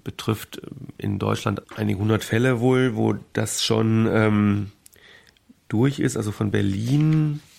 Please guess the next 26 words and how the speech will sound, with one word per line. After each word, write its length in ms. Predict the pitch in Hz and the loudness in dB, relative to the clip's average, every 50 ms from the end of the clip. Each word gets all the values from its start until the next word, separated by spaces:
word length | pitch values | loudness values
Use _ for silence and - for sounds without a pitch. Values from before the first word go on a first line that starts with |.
| - - - - - _ _ _ _ _ _ - | -20 -20 -20 -20 -20 _ _ _ _ _ _ -12
habe 240 | - - 117 - - | -8 -8 -8 -8 -8
ich 220 | - 113 - - - | -10 -10 -10 -6 -8
jetzt 500 | 110 104 - - - - - - - - | -8 -8 -8 -10 -8 -8 -8 -8 -8 -4
leider 240 | 110 113 113 110 | -2 -2 -2 -2
keine 300 | 104 - - 117 123 127 | -2 -2 0 0 0 0
Zahlen, 380 | - - - 127 120 120 120 117 | -2 -2 -2 0 2 2 2 2
aber 100 | 113 113 | 0 0
es 100 | 107 - | -2 -4
betrifft 320 | - - - - 113 - | -6 -10 -6 -6 -6 -4
in 60 | 110 107 | -2 -2
Berlin 200 | 104 104 110 - | 0 0 0 0
auch 140 | - 110 | -2 -4
einige 460 | - - - 120 120 113 120 113 110 110 - | -4 -2 -2 0 0 0 0 0 -2 -4 -10
Fälle. 400 | - - - 117 120 123 123 120 - - - - _ _ _ _ _ _ _ _ _ _ _ _ _ - - - - | -10 -4 -2 0 0 0 0 -2 -4 -10 -20 -20 _ _ _ _ _ _ _ _ _ _ _ _ _ -20 -20 -14 -6
Ähm, 300 | - 98 104 104 101 95 - - - - | -2 0 0 0 0 -2 -6 -12 -14 -6
fünftausend 580 | - 117 110 - - 117 110 107 101 113 117 | -4 -4 -4 -2 -2 -2 -2 -2 -2 -4 -2
Euro, 460 | - 113 120 135 135 131 135 135 131 | 0 2 2 2 2 2 2 2 2
so 400 | 120 110 113 110 107 104 101 98 - _ _ _ _ _ _ _ _ _ | 0 0 0 0 0 -2 -2 -6 -10 _ _ _ _ _ _ _ _ _
Pi 100 | - - | -10 -6
mal 220 | 113 107 101 104 98 | -4 -4 -2 -2 0
Daumen, 460 | 95 101 104 110 117 127 127 127 123 - - - - - - - - - - - - - - - - | 0 0 0 0 0 0 -2 -2 -4 -8 -12 -20 -20 -20 -18 -18 -18 -18 -18 -18 -18 -20 -18 -12 -6
in 100 | - - | -2 0
einigen 240 | 101 107 110 107 98 | 2 2 2 0 0
Fällen 260 | - - 104 98 107 | 0 0 0 0 0
auch 160 | 117 - - - | -2 -2 -2 -2
mehr. 440 | 92 95 92 98 110 131 165 165 | 0 2 2 2 2 2 0 -2